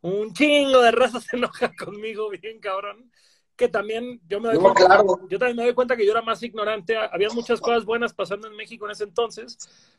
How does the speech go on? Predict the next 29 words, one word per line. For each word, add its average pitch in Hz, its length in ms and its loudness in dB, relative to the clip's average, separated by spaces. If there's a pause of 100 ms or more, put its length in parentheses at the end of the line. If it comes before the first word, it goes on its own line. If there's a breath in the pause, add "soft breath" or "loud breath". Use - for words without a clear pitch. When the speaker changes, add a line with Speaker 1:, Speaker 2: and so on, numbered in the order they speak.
(100)
Speaker 1:
pero 269 160 6
pues 202 160 -8
justamente 226 480 -4
tampoco 214 560 -4
había 208 260 0
este 202 240 -6
acceso 202 500 -6
a 208 80 -10
toda 208 140 -6
esta - 160 -12
información 165 500 -10
como 170 200 -8
hay 165 100 -2
ahorita. 170 480 -6 (1500)
Speaker 2:
Claro, 185 380 10
era 208 80 8
muy 226 140 6
difícil. 247 360 4
De 240 100 8
hecho, 247 200 6
pues, - 320 4
tú, 226 180 -2
tú 220 120 6
hiciste 233 200 4
mención 226 300 6
del 240 160 4
Puente 226 240 6
del 190 80 6
Papa. 214 340 6